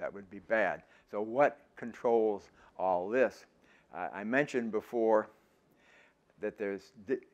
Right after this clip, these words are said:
continuous per-, permafrost, and that's up in the northern part of, of Alaska, discontinuous permafrost here, and then, um,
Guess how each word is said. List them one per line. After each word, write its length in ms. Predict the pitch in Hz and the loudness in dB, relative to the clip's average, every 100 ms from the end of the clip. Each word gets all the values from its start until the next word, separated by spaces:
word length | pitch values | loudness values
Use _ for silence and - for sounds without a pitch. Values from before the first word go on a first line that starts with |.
| _ | _
continuous 840 | - 107 - 185 170 123 110 - - _ _ _ _ _ _ _ - | -16 -10 -2 0 4 2 2 -6 -20 _ _ _ _ _ _ _ -8
per-, 180 | 113 73 _ | -8 -8 _
permafrost, 720 | 131 120 104 - 98 98 98 | -8 -6 -6 0 2 2 0
and 120 | 104 107 | -8 -2
that's 240 | 113 - - | -2 -2 0
up 260 | 110 - - | 0 0 -8
in 260 | 101 98 98 | -12 -10 -10
the 120 | 92 | -10
northern 680 | 101 104 123 131 120 113 110 | -6 2 4 4 2 -4 -6
part 420 | - 104 101 - - | -2 0 0 -2 -14
of, 160 | 73 - _ _ _ - | -18 -18 _ _ _ -10
of 200 | 76 92 _ _ _ _ _ _ _ _ _ _ _ _ _ _ | -8 -8 _ _ _ _ _ _ _ _ _ _ _ _ _ _
Alaska, 680 | 90 98 110 117 - 120 117 _ _ _ _ _ | -2 2 4 2 -2 -6 -6 _ _ _ _ _
discontinuous 800 | - 117 - 117 123 123 120 113 | -8 -8 -6 -6 -2 -2 -2 -4
permafrost 680 | - - 117 107 104 101 98 - | -6 -4 -4 -4 0 2 0 -4
here, 320 | 104 104 101 _ _ - _ - | -6 -6 -6 _ _ -20 _ -14
and 220 | 87 90 | -10 -6
then, 260 | 95 95 90 | -6 -6 -4
um, 220 | 82 85 | -4 -6